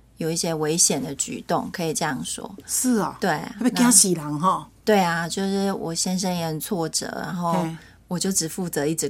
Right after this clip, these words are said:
Speaker 1: 哭这样子。
Speaker 2: 哎，就是我们现在台湾人说这产后忧郁。
Speaker 1: 是，
Speaker 2: 对吧？
Speaker 1: 是，只是
Speaker 2: 啊，你是说产后低落？
Speaker 1: 对。因为我没有被医生诊断，
Speaker 2: 对，对，对，对，对。
Speaker 1: 因为我，我自己没有去看医生，
Speaker 2: 那
Speaker 1: 但是
Speaker 2: 多久时间走出来？
Speaker 1: 哦，真正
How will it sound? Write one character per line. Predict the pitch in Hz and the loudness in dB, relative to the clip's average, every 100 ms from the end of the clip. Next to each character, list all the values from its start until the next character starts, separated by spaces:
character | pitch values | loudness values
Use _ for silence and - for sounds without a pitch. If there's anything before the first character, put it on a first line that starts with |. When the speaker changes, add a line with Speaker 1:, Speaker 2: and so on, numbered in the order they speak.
| - | -4
Speaker 1:
哭 | - 151 156 | -4 -2 -2
这 | - | -4
样 | 156 | 2
子。 | - 202 | 4 6
Speaker 2:
哎， | 220 - 208 196 220 - | 10 8 8 6 6 6
就 | 269 | 2
是 | 254 254 | 4 4
我 | 175 | 4
们 | 170 180 | 2 2
现 | 214 | 0
在 | 240 | 2
台 | 196 | 4
湾 | 196 220 | 4 4
人 | 175 | 2
说 | 160 190 | 0 0
这 | 175 202 | 0 -2
产 | - 123 | -2 -2
后 | - 214 196 | 0 2 4
忧 | 190 180 202 | 4 4 4
郁。 | 214 - - _ - | 2 0 -8 _ 0
Speaker 1:
是， | - 220 196 165 | 4 6 4 6
Speaker 2:
对 | 190 | 8
吧？ | 175 | 8
Speaker 1:
是， | 175 | 6
只 | 160 | 4
是 | 196 | 8
Speaker 2:
啊， | 196 | 8
你 | 175 | 8
是 | 180 277 | 6 6
说 | 220 214 | 4 4
产 | - 131 139 | 4 2 4
后 | 240 196 | 6 6
低 | - 101 180 | 4 0 2
落？ | 214 202 120 - - - | 4 2 0 -16 -20 2
Speaker 1:
对。 | 240 | 8
因 | 247 | 10
为 | |
我 | 262 | 10
没 | 196 185 | 8 6
有 | 185 | 4
被 | 165 175 | 4 2
医 | 175 | 2
生 | 160 165 165 | 2 2 0
诊 | - - - - | -2 -4 -6 -4
断， | 170 - | -4 2
Speaker 2:
对， | 254 220 | 4 6
对， | 226 | 10
对， | 233 | 10
对， | 190 | 10
对。 | 165 | 6
Speaker 1:
因 | 170 | 4
为 | |
我， | |
我 | 202 | 4
自 | 156 202 | 4 2
己 | 180 | 2
没 | 165 | 0
有 | 160 151 | 0 -2
去 | - | -6
看 | - 165 | -6 -6
医 | 151 147 | -4 -4
生， | - 139 | -4 0
Speaker 2:
那 | 143 233 | 6 6
Speaker 1:
但 | 185 | 8
是 | |
Speaker 2:
多 | 233 240 | 8 8
久 | 190 | 6
时 | 175 160 | 4 2
间 | 180 170 | 2 0
走 | 131 | -2
出 | 117 160 143 | -6 -6 -8
来？ | - - - - | -10 -16 -10 4
Speaker 1:
哦， | 262 214 180 185 | 6 8 6 0
真 | - 262 262 | 4 6 6
正 | 285 262 233 | 6 8 6